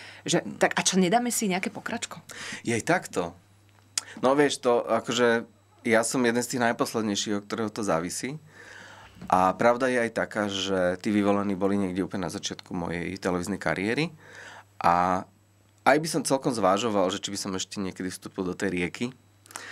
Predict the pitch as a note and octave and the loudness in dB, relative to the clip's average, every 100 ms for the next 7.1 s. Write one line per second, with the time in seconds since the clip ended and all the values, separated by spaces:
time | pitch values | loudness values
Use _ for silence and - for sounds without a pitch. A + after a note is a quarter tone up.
0 | - - - - D#3 - G3+ - C#3+ B2 | -14 -14 -16 4 4 4 -4 0 4 6
1 | C#3+ C#3 A2 G2 A#2+ G#2+ G#2 G#2 E2 F2+ | 6 4 2 -2 -2 -2 -2 -2 -2 -2
2 | G#2 A2 A#2+ B2+ G2 - G2 G2+ - G2 | 0 2 2 0 -8 -6 -6 -6 -2 0
3 | F#2+ - G#2 F#2+ F#2+ F#2+ G2 - G2 - | 0 -2 -2 0 0 0 -6 -4 -6 -4
4 | G#2 G2+ F#2+ - - A2 G#2 F#2+ F#2+ G#2 | -2 0 -2 0 2 2 0 -6 -2 2
5 | A2 C3+ - - - G2+ G#2+ A2+ A#2 - | 2 0 -4 -8 0 2 2 2 0 -2
6 | - G#2 - - F2 - F2 F2 - - | -2 -2 -4 -4 -4 -4 -6 -8 -12 -18
7 | - | -20